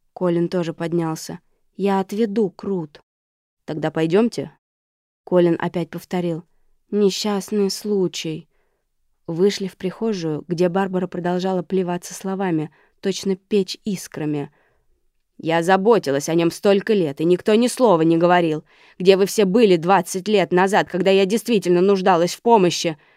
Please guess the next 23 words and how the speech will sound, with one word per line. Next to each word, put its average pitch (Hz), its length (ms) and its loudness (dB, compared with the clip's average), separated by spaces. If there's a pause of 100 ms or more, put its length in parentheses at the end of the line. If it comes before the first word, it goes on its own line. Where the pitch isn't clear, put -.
(180)
«Простите, 185 540 0
миссис 185 420 0
Ларсен», 165 540 -6
она 165 180 -2
резко 175 320 -6
обернулась, 175 520 -2
рявкнула. 165 500 -8
«Что?» 190 380 4 (640)
«Колин 185 300 4
поедет 170 400 0
со 170 120 -8
мной». 143 340 -4 (400)
Алекс 165 400 -6
вновь 190 320 -2
напустил 180 420 -4
на 185 120 0
себя 185 260 -4
непроницаемый 185 840 -2
вид. 156 240 -4 (580)
«Поможет 180 420 4
в - 20 -2
расследовании». 156 760 -2 (920)
Очень 208 480 -2